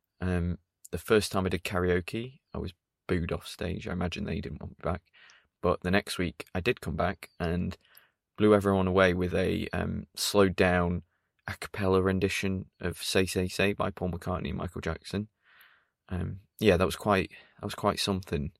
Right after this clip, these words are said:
I think that was, for me, uh, a, a peak, peak level of profoundness. I don't think I've ever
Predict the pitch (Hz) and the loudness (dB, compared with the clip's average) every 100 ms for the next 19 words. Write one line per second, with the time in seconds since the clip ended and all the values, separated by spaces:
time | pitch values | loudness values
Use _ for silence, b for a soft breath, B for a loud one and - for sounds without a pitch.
0 | _ _ _ _ _ _ _ - 98 98 | _ _ _ _ _ _ _ -8 -8 -8
1 | - - 95 - 90 90 - - - B | -14 -8 -6 -2 -2 -2 -4 -6 -10 B
2 | B B _ - 101 101 90 85 98 b | B B _ -4 2 4 4 0 -8 b
3 | b b b b _ 90 - - - - | b b b b _ -6 -6 -6 -8 -10
4 | 90 - 95 - - - _ - 104 98 | -10 -8 -10 -8 -8 -10 _ -12 -2 2
5 | 95 92 92 - 90 92 87 87 101 - | 2 2 -2 -6 -4 -2 -2 -4 -6 -8
6 | - - _ _ _ - 85 92 92 85 | -16 -18 _ _ _ -10 -8 -4 -4 -2
7 | 92 87 | -2 -4